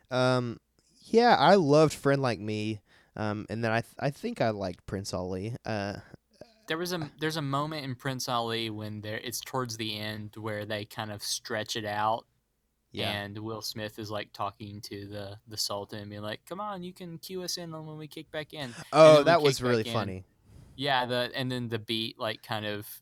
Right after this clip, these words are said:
Speaker 2: drops,
Speaker 1: Yeah.
Speaker 2: and it, like, kind of sinks for a moment, and then it, like, winds back up. I thought that was incredible. And in the theater that we saw it in, which was a really nice theater,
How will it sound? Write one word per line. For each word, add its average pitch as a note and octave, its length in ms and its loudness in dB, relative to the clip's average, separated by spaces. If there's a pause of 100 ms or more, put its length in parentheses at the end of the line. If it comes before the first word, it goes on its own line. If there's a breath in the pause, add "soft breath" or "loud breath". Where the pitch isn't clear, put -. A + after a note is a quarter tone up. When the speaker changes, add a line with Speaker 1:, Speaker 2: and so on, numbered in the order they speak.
(420)
Speaker 2:
drops, G#2 840 -2
Speaker 1:
Yeah. G2+ 200 -2
Speaker 2:
and F#2 80 -4
it, G#2 140 -8
like, G#2 280 -8
kind - 120 -20
of - 220 -20
sinks - 360 -8
for A2 200 -4
a G#2 60 -4
moment, G#2+ 460 -6
and A2 120 -14
then G#2 100 -8
it, - 100 -12 (100)
like, G#2+ 160 -8
winds G#2+ 460 -6
back G2 300 -8
up. A2 240 -4 (320)
I B2+ 100 2
thought C#3 140 0
that C3 100 0
was A2+ 140 -4
incredible. G#2 760 -6
And A#2+ 140 -6
in B2+ 120 -6
the A#2+ 60 -6
theater C#3 380 -6
that A#2+ 160 -4
we G#2+ 80 -8
saw A2 300 -4
it B2 80 -8
in, D3 160 -8
which A#2+ 120 -8
was A#2 140 -8
a A2 80 -8
really A#2 340 -4
nice G#2+ 320 -6
theater, A2+ 440 -6